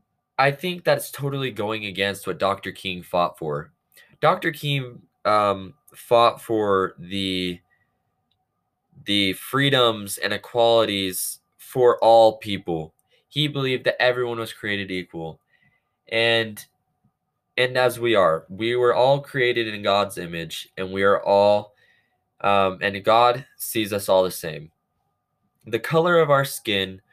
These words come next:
should not determine our worth and our, um, abilities.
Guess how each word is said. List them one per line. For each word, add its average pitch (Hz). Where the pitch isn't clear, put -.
should 104
not 104
determine 104
our 95
worth 87
and 95
our, 92
um, 95
abilities. 82